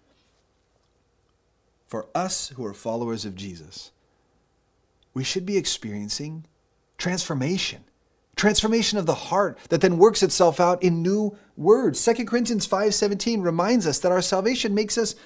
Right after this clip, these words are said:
new, that the Spirit brings about a change in you and I that is tangible, that is actual, that is visible, that everyone around us can see. Look what the scripture says. This means that anyone who belongs to Christ has become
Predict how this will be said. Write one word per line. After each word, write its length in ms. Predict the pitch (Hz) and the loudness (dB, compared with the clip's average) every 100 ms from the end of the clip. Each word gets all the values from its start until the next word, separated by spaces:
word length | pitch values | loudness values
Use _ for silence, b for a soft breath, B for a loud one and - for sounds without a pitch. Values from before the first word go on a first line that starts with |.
| b - | b -6
new, 600 | 156 190 262 269 98 - _ _ _ _ _ _ _ - | 0 2 2 0 -4 -16 _ _ _ _ _ _ _ -8
that 120 | 214 | -4
the 80 | 208 | -2
Spirit 680 | - - 240 269 269 147 B B 147 | -2 -4 -2 0 0 -2 B B 2
brings 260 | 220 233 | 4 4
about 200 | 220 202 | 6 4
a 20 | |
change 460 | 180 - 233 277 220 | 4 2 4 4 4
in 100 | 208 | 4
you 180 | 220 226 | 4 4
and 100 | 208 | 4
I 320 | 214 233 170 | 2 0 0
that 180 | 147 208 | 4 4
is 180 | 208 - | 4 -2
tangible, 800 | - 214 262 294 226 156 117 95 | -10 -2 2 2 2 0 -2 0
that 160 | 208 | 4
is 180 | 196 151 - | 4 2 -6
actual, 420 | 302 302 - 190 156 | -6 -4 -4 -2 0
that 100 | 190 | 0
is 140 | 160 B B | -2 B B
visible, 840 | 127 117 220 311 330 254 113 - _ _ _ _ _ _ _ _ | -14 -4 0 2 2 0 -2 -8 _ _ _ _ _ _ _ _
that 180 | 233 233 | 6 6
everyone 460 | 226 254 294 285 285 | 8 8 8 8 8
around 380 | 240 226 294 277 | 8 6 8 6
us 120 | - | 6
can 180 | 226 214 | 2 0
see. 580 | - 269 294 277 123 - | -2 2 4 4 0 -2
Look 100 | 233 | -2
what 80 | 311 | 0
the 60 | 294 | 0
scripture 300 | 285 254 226 | -2 -4 -2
says. 240 | 302 226 B - | -2 -2 B -2
This 240 | 285 - | 0 2
means 220 | 311 277 | 2 4
that 140 | 254 254 | 2 2
anyone 380 | 247 302 294 262 | 2 4 4 4
who 180 | 247 277 | 2 0
belongs 440 | 247 247 262 247 | 0 0 -2 -4
to 100 | 262 | -8
Christ 340 | - 269 269 233 | -2 0 0 0
has 140 | 220 | -2
become 500 | 214 196 240 240 | -2 -2 0 0